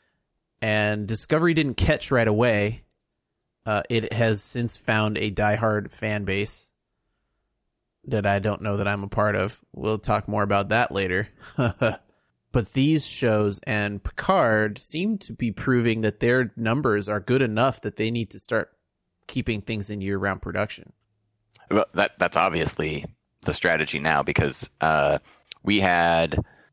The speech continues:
Speaker 2: Lower Decks, and then, uh, I,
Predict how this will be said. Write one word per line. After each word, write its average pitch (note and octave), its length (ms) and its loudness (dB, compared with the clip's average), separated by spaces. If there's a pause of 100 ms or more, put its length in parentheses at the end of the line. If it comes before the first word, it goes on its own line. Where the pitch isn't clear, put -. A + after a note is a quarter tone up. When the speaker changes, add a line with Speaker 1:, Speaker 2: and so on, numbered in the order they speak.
(240)
Speaker 2:
Lower A2 260 2
Decks, G2+ 460 2 (560)
and E2+ 160 0
then, E2+ 640 0 (100)
uh, E2 280 2
I, G#2+ 120 4